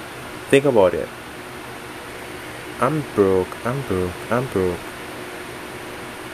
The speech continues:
What about saying, "I'm rich, I'm rich, I'm rich"? Thinking about it in your mind before you attract it to yourself physically.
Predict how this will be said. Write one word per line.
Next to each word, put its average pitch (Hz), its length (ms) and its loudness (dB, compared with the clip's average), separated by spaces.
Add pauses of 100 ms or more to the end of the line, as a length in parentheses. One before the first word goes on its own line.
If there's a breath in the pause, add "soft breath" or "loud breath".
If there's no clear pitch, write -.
(540)
What 101 160 8
about 104 260 6
saying, 95 460 4 (500)
"I'm 113 240 4
rich, - 540 0 (420)
I'm 98 240 4
rich, - 540 -2 (180)
I'm 95 240 2
rich"? - 500 -4 (1500)
Thinking 131 400 6
about 107 340 8
it - 180 0
in 98 80 2
your 95 60 4
mind 95 240 4
before 95 300 4
you 95 160 6
attract - 640 4
it 90 100 -4
to - 140 0
yourself 92 360 4
physically. 85 680 0